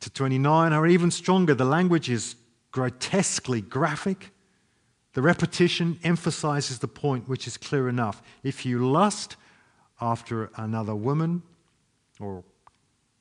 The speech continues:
a man, you will be thrown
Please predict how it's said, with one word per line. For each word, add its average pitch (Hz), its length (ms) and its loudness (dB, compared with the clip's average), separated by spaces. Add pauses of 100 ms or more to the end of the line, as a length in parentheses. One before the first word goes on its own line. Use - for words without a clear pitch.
(380)
a 107 60 -8
man, 147 500 -2 (840)
you 135 180 -4
will 156 80 -2
be 156 120 -4
thrown 135 880 -4